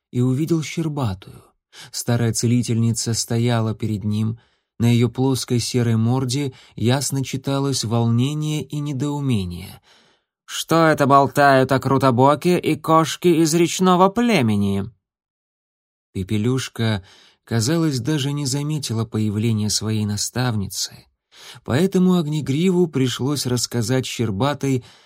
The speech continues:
о трагедии у нагретых камней. "Пепелюшка сотворила чудо", закончил он свой рассказ. "Если бы не она,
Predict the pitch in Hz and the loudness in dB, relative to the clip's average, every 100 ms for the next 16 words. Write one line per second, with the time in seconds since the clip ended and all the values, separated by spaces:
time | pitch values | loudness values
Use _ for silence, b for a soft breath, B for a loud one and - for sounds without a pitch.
0 | B 117 117 117 110 101 143 127 131 131 | B -6 -2 -2 0 -2 -4 -2 0 0
1 | - 127 120 107 113 117 110 95 - 104 | 0 0 0 0 -2 -2 -4 -6 -6 -4
2 | 101 95 87 - _ _ _ _ _ _ | -4 -6 -10 -16 _ _ _ _ _ _
3 | _ _ _ 135 120 135 147 139 - 143 | _ _ _ -6 0 2 2 0 -4 -4
4 | 143 123 139 143 147 143 135 - - 165 | -4 -2 -2 0 0 0 -4 -6 0 2
5 | 147 123 104 92 B B B 104 117 120 | 4 2 2 -2 B B B -2 -2 0
6 | 113 101 107 107 - 104 104 101 - 95 | 0 0 -2 -2 -2 -4 -4 -4 -8 -10
7 | 85 - - B B B 117 127 131 131 | -8 -8 -10 B B B 0 2 2 0
8 | 127 127 127 123 123 151 139 | 2 2 4 4 2 0 -2